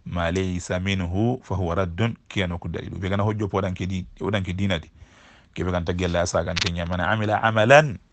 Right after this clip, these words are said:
be gana golle so a golli, "laysa alhi-, laysa alhi amruna fa huwa raddun", o fi ganta kam, o nyamare ganta kam, o gujul, o shariyangol nyama o ganta kam, fa huwa raddun, kenca gante nyani.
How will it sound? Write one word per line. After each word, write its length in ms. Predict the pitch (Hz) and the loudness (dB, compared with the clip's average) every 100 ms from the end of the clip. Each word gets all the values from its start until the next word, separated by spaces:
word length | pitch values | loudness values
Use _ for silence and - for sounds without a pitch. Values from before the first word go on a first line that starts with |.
| - | -6
be 100 | - | -4
gana 160 | 90 | -2
golle 240 | 90 98 95 | -2 0 0
so 140 | - 92 | 2 2
a 40 | |
golli, 380 | 87 90 101 113 - - - - | 2 0 0 0 -4 -20 -20 -10
"laysa 300 | - 92 - - | -4 -4 -2 -2
alhi-, 280 | 104 95 80 | 0 0 -4
laysa 340 | 92 101 95 87 | 0 0 2 2
alhi 180 | 95 | 2
amruna 320 | 95 90 98 92 | 0 0 -2 0
fa 120 | 90 | 0
huwa 120 | 90 | 0
raddun", 160 | 90 92 | -2 -2
o 80 | 98 | -4
fi 160 | 95 104 | -4 -4
ganta 360 | 95 87 98 | -4 -4 -4
kam, 200 | 92 80 | -4 -2
o 60 | 90 | -2
nyamare 280 | 92 90 92 | -2 -2 -2
ganta 240 | 90 92 | -2 -4
kam, 200 | 87 85 | -4 -4
o 140 | 82 101 | -4 -2
gujul, 240 | 101 - - - - - | -4 -6 -10 -18 -20 -6
o 100 | - | -2
shariyangol 500 | 104 104 98 98 95 | 0 2 2 0 0
nyama 240 | 92 90 90 | -2 0 -2
o 40 | |
ganta 340 | 101 95 110 110 | -2 0 2 2
kam, 240 | 123 135 131 - _ | 0 0 -2 -2 _
fa 140 | - 95 | -4 -2
huwa 160 | 90 | 2
raddun, 220 | 90 95 92 | 2 0 -2
kenca 260 | 107 92 85 | -2 0 -2
gante 240 | 85 92 | -2 -6
nyani. 260 | 85 80 | -6 -8